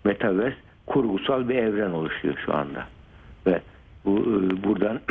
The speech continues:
<clears throat> yani Silikon Fa-, Vadisi'nin bir şey, aslında bir, e, yeni bir, e, projesi bu. Yani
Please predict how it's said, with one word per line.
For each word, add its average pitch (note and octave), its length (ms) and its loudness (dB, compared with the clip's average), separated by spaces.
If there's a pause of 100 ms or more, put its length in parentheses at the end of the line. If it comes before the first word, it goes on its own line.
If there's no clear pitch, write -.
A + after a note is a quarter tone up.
(240)
<clears throat> - 360 -10
yani F2+ 240 2
Silikon G#2 400 2
Fa-, G2 400 0
Vadisi'nin F#2+ 760 0
bir A2 220 2 (380)
şey, - 240 0 (220)
aslında F2 420 0
bir, A2 120 2 (440)
e, D#2+ 40 4
yeni F2+ 560 2
bir, A2+ 240 0 (100)
e, E2+ 200 0
projesi F2+ 680 0
bu. G#2+ 240 0 (480)
Yani E2 280 0